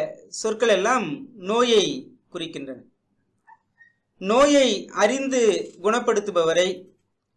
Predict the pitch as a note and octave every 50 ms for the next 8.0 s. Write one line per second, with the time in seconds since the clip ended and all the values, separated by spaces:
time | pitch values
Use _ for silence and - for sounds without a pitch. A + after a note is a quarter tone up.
0 | _ _ - F3+ F#3+ G#3+ B3 D4 C#4+ - - C4 A#3+ A#3+ B3 B3 B3 - - -
1 | _ F3 F3 F#3 F#3+ A#3+ B3+ G#3+ E3 D#3+ D#3 D#3+ D#3 D3 C#3 C#3+ D#3+ E3+ E3+ -
2 | - _ _ _ _ _ _ _ _ _ _ _ _ _ _ _ _ _ _ _
3 | _ _ _ - F#3 G#3 B3 C#4+ D4+ D#4 D4 D4+ - - C4+ C4 C4 B3+ B3 A#3+
4 | A3+ G#3 F#3 F3 - - G3 G3+ G#3 A#3+ C4+ C#4+ C#4+ C#4 B3+ A#3+ A#3+ A#3+ A3 G#3
5 | F#3 D#3+ D#3 - - - _ - E3 E3+ F3 F#3 F3 E3+ E3 F3+ G3+ G#3 G#3+ -
6 | - - _ _ _ _ _ _ _ _ _ _ - E3+ F3+ - C4+ D4 C#4+ -
7 | D#4 D4 - A#3+ G#3+ G3+ A3+ A#3 A#3 A#3 A#3 A3 G#3 - - D#3+ D#3 D#3 F3 A3+